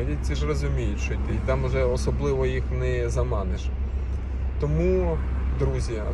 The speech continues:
трошки буде ще важкувато, але, дасть Бог, е, надійде достатня кількість озброєння від наших шановних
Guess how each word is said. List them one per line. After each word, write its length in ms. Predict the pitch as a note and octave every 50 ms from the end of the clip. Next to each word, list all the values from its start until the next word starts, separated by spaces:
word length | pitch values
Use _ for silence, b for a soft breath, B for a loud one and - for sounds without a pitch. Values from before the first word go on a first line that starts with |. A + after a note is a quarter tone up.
| - -
трошки 360 | - - E3+ E3+ - - - C#3+
буде 300 | C3+ C3+ D3 C#3 F#3 -
ще 160 | - - C#3+
важкувато, 800 | C3 C3 B2 - - - - A2+ A2+ A2+ B2 C3 - - D3 C#3+ - - - - - - - - - - - - - - -
але, 580 | A#2 B2+ C3+ D3 D3+ D#3 D#3+ D#3+ D#3 D3 C3 C3 B2 B2
дасть 260 | C3 C#3+ D3 C#3 C3 C3
Бог, 160 | C3 D3+ D#3+ - - - - -
е, 180 | A#2+ B2 B2 A#2
надійде 520 | - B2+ B2 B2 C#3 D3 C#3+ C3 C3 B2+
достатня 540 | B2 - - - - - C3+ C3 C3+ C3 B2 -
кількість 440 | - C3+ B2 - - B2+ B2 - - - -
озброєння 640 | B2+ - - A#2+ - - C3 C3 B2 A#2 A2+ A2+ A2 A2+ A#2+
від 120 | A#2 A#2
наших 320 | C3 C3+ C3+ - - A#2+ - - - - - - - - - - - - - - - - - - - - - - - - - - - - - - - - - - - - - - - -
шановних 720 | - - F#3+ F3+ E3 E3 E3+ E3+ E3 D#3+ C#3 B2+ A#2+ A2+ A2+